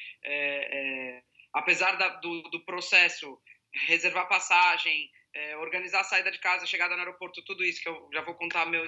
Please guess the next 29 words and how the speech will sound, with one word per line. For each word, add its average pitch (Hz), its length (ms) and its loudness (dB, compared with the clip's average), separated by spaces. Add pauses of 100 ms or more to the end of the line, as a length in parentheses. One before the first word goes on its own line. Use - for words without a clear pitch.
(240)
meu 165 260 -4
jeito 170 340 0
de 165 80 -8
fazer, 160 340 -4
minha 147 160 0
na-, 165 220 0
minha 165 120 0
navegação. 170 680 0 (400)
É, 151 380 2
no 220 140 -2
fim, 226 280 6
o, 220 160 2
o, 170 800 -4
o 170 60 -14
destino 208 420 4
final 196 400 2
não 220 80 -2
me 214 160 2
é 202 140 10
estranho, 190 680 2
não 175 100 -6
me, 170 300 -8
não, 170 180 -8
não 165 440 -6
tem 175 180 6
descoberta. 170 580 0
Então, 170 340 -6
eu 185 120 -4
não, 196 220 -6